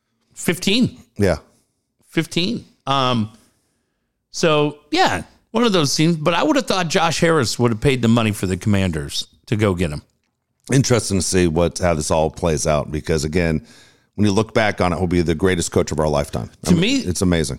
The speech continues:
Speaker 1: Yeah, to me, a team like the Bears, where they have a quarterback
Speaker 2: Yeah, they will.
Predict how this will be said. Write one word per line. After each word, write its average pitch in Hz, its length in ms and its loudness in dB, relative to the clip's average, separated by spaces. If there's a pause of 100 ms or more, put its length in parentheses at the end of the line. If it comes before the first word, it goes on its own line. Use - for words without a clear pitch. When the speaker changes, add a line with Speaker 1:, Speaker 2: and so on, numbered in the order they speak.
Speaker 1:
Yeah, 180 220 0
to 147 160 0
me, 226 160 4
a 269 60 -2
team 202 240 0
like 180 180 -2
the - 80 -2
Bears, 135 540 0
where 113 160 2
they 117 140 2
have 135 220 0
a 123 40 -2
quarterback 87 760 0 (240)
Speaker 2:
Yeah, 87 140 -4 (140)
they 92 100 -4
will. 113 320 0